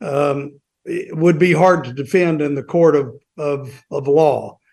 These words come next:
uh, and, and public opinion. So, um, I hope, again, that we're able to put some guardrails around transfer and around inducements to transfer, uh, that,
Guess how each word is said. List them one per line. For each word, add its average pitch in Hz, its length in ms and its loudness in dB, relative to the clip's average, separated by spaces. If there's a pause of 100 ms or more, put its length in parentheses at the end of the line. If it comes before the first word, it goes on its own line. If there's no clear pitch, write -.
(280)
uh, 127 300 -4 (300)
and, 147 260 -10
and 143 180 -4
public 143 380 0
opinion. 131 580 -4
So, 156 480 2 (480)
um, 143 520 -4
I 165 200 2
hope, 196 460 4
again, 180 480 0
that 151 160 -6
we're 160 180 2
able 165 320 2
to 156 80 0
put 170 260 -6
some 143 200 -10
guardrails 175 840 2 (460)
around 151 680 0 (100)
transfer 175 800 -2 (100)
and 143 120 -12
around 143 420 -2
inducements 160 800 -2
to 160 120 -10
transfer, 175 880 -2 (420)
uh, 147 280 0
that, 151 260 2